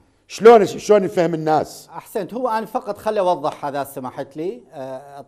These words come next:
Speaker 2: أعطيك التصور الكامل، شنو اللي راح يصير.
Speaker 1: أي.
Speaker 2: احنا عندنا خمسطعش يوم لابد أن يجري اختيار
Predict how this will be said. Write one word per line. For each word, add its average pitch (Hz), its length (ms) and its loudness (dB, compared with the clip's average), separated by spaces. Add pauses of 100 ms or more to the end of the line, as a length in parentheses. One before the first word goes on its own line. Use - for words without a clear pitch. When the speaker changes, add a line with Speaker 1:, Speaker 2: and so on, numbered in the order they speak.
(120)
Speaker 2:
أعطيك 175 360 -10
التصور 165 640 -4
الكامل، 123 500 -6
شنو 190 220 -8
اللي 185 140 -4
راح 180 200 -6
يصير. 160 360 -6 (240)
Speaker 1:
أي. 113 280 -4 (560)
Speaker 2:
احنا 226 220 -8
عندنا 208 280 -6
خمسطعش 214 640 -10
يوم 202 360 -10 (120)
لابد 196 340 -4
أن 196 140 -8
يجري 180 580 -4
اختيار 202 600 -4